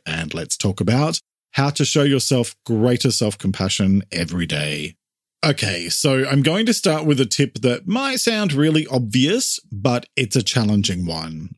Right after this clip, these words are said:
and it is choose to be kinder to yourself. Because, again, if you don't, then who will? This is something I discussed in episode forty-one about kindness, and I know it can be a lot of work to start being kinder to yourself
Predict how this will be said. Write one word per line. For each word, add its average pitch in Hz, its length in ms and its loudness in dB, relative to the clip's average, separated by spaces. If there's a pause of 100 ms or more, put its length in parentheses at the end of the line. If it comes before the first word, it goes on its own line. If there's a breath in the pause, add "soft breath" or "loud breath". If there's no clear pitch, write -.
and 127 280 0
it 131 220 -2
is 80 580 -6 (180)
choose 131 560 2 (140)
to - 100 2
be 120 140 2
kinder 104 480 0
to - 160 -4
yourself. 85 760 -6 (200)
Because, 135 440 2 (120)
again, 131 580 2
if 110 160 0
you 156 140 4
don't, 131 400 2
then 120 300 4
who 135 200 2
will? 101 540 -2 (340)
This 135 140 2
is 156 80 -4
something 175 260 2
I 139 80 4
discussed 120 480 0
in 107 140 2
episode 107 460 0
forty-one 110 640 0
about 113 300 0
kindness, 175 720 0 (180)
and 175 140 2
I 202 60 0
know 247 240 -2
it 226 100 -6
can 220 140 4
be 190 80 2
a 170 80 4
lot 131 260 4
of 123 160 0
work 107 480 0
to 107 380 2
start 147 580 -2
being 131 240 2
kinder 120 540 2
to - 180 -2
yourself 95 640 0